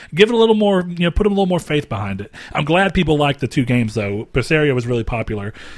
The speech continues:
and Zestiria did do some things to try and push it into a modern age with, like, the seamless combat transitions. But next thing up, we have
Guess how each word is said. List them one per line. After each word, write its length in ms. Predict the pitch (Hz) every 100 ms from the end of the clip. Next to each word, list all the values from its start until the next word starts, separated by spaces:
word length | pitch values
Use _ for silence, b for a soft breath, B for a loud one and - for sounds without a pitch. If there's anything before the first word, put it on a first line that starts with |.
| B
and 220 | - 117
Zestiria 580 | 110 120 170 165 147 131
did 280 | 120 156 139
do 180 | 151 143
some 380 | - - 156 143
things 420 | 143 123 110 113
to 100 | 123
try 220 | - 120
and 100 | 113
push 220 | 127 113
it 80 | 117
into 220 | 113 123
a 40 | 113
modern 320 | 110 113 113
age 300 | 113 110 113
with, 160 | 110
like, 220 | 110 110 -
the 80 |
seamless 340 | - 120 110 104
combat 460 | - 107 98 98 - B B B
transitions. 600 | 135 113 104 - 107 -
But 380 | - 160 - - - _ b b b -
next 200 | 139 135
thing 160 | - 113
up, 220 | 95 - - B B B B -
we 160 | 117
have 640 | 123 120 104 101 107 123